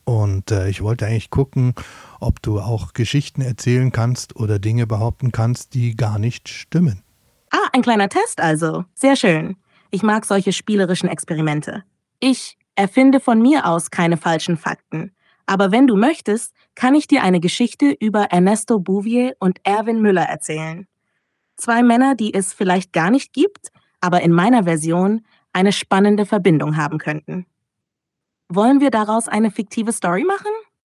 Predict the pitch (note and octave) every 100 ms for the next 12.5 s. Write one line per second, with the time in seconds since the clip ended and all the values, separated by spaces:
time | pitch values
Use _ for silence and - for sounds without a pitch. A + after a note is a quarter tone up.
0 | _ - D3+ F3 C4 B3+ - F#3 F3 F3
1 | E3+ - C#3 C3+ C#3 C3+ B2+ G#2+ - -
2 | A2+ G#2+ G2+ G#2 - G#2 A2 G#2 G#2+ A#2
3 | G2+ A#2 - A#2 - - A2 A2+ A2+ A2
4 | G#2+ G2+ A#2 B2 A#2 G#2 F#2+ A2+ - A2
5 | G#2 A2+ - B2+ - - A2 A2+ - G2+
6 | A2 B2+ A#2+ - - - - - B2+ A#2+
7 | A2+ - G2 G2+ A2+ - B2+ - - -
8 | B2+ G#2+ G#2 G#2 G2+ A2 G#2+ G2+ G#2+ G#2+
9 | A#2 G#2+ G#2 - - _ _ - A2+ A#2+
10 | C3 G#2+ A2 D3 - - G2+ - G2 G2+
11 | G2+ A2+ G2+ - E3+ D#3 - - D3+ C#3
12 | C#3 - C#3 C#3